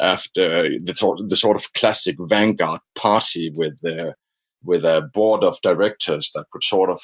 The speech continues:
like, tell you what to do and what not, and if you were sort of living up to the dogma. But Trotsky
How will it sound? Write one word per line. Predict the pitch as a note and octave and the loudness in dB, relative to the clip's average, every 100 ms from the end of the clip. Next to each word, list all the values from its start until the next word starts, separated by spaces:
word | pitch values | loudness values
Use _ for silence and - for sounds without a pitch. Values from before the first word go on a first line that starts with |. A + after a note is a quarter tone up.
| F2+ | -4
like, | E2 E2+ - _ | -2 -4 -6 _
tell | - G#2+ | 2 4
you | G#2 F2 | 4 2
what | F#2+ - | 0 0
to | D#2+ | 0
do | G2 G2+ | 2 2
and | F2 | 2
what | E2+ F2 | 2 2
not, | F#2+ G2 | 2 0
and | D#2+ D#2 | 0 -4
if | D2+ F2+ | -6 -4
you | F2 | -2
were | E2+ E2+ E2 - _ _ | 0 -2 -4 -10 _ _
sort | - G#2 F#2+ | 0 0 0
of | - | 2
living | G#2+ G#2 G2 | 2 4 2
up | F#2+ G#2 - | 2 0 0
to | G#2 F2+ F2 F#2 F2 | 2 4 4 2 2
the | F2 | -2
dogma. | - G#2+ A2 - D2 C#2 _ _ _ _ | 2 2 2 0 -2 -2 _ _ _ _
But | A2 G2+ - _ _ - | 0 0 -6 _ _ -4
Trotsky | - D#3+ E3 E3+ B2+ | 0 0 2 0 -2